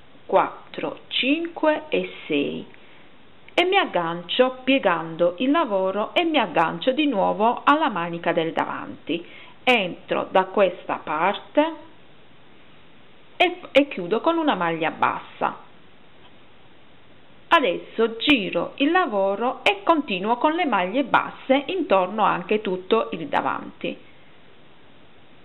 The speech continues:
Vado a fianco e faccio una maglia bassa, vado a fianco e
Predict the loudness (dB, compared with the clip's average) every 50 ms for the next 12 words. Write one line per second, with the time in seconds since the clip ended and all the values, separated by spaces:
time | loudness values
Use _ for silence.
0 | -20 -20 -20 -20 -20 -20 -20 -20 -20 -20 -20 -20 -20 -20 -20 -20 -20 -20 -20 -20
1 | -20 -12 -6 -6 -4 -4 -4 -6 -6 -4 -2 0 0 0 -2 -4 -2 -2 -2 -2
2 | -2 -2 -2 -2 -4 -6 -6 -4 -2 0 0 0 2 2 0 0 0 -2 -4 -4
3 | -4 -4 -4 -2 -4 -4 -4 -4 -10 -14 -12 -10 -10 -8 -4 -2 -2 0 0 0
4 | -4 -2 0 0 2 2 2 0 -2 -2 0 2 0 2 2 0 -2 -2